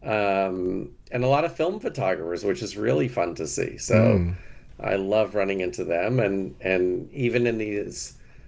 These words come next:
Speaker 1: you know, which I've mentioned, Beers and Cameras and these film meetups and L A Photography Club, is you meet people, and we're always going, "Oh, we're gonna meet there. We gotta hang out there." So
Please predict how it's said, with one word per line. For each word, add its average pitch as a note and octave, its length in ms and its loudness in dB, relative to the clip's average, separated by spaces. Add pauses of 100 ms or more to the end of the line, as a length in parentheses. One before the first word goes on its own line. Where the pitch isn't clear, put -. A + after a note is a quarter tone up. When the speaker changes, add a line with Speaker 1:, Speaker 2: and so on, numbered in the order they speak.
(160)
Speaker 1:
you B2+ 100 -2
know, F#2+ 420 2 (100)
which - 200 -4
I've F#2+ 160 2
mentioned, F#2 480 0
Beers F2 260 0
and F#2 120 -6
Cameras A#2+ 680 -2
and F2+ 160 -2
these F2+ 180 -2
film B2 680 -2
meetups A2+ 500 0
and G2 320 -4 (240)
L F#2+ 220 4
A F#2 60 2
Photography B2 560 0
Club, A2+ 360 0 (520)
is C3+ 180 0
you D#3 60 2
meet F3+ 280 0
people, C#3+ 360 2
and A2+ 80 0
we're B2+ 140 2
always C3 240 2
going, C3 180 6
"Oh, C#3 180 4
we're A#2+ 180 -2
gonna C3 180 0
meet C3 260 -2
there. F#2+ 200 -2
We G#2+ 80 -6
gotta A#2 200 2
hang A2+ 200 -2
out C3 200 0
there." G#2 240 0
So - 340 0